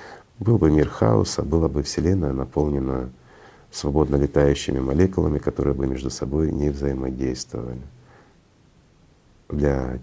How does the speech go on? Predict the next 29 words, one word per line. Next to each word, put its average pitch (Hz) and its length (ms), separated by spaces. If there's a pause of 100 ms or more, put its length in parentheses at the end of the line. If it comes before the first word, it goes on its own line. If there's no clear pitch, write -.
тех, 69 200
кто - 200
увлекается 64 840 (720)
физикой, 82 600 (320)
понятие 65 480
гравитации 64 840
и 65 40
все - 220
остальное, 78 500 (1040)
это - 260
не 64 160
чуждо 90 440
понятие. 73 680
Ну, 85 240 (140)
вот, - 240
скажем 65 420
так, 67 260
это 64 200 (520)
тот 67 160
загадочный 67 500
гравитон, 65 540
который 62 380
вы 62 160
ищете. - 360 (460)
Ну, 107 80
это 73 100
для 67 140
тех, - 180
кто - 220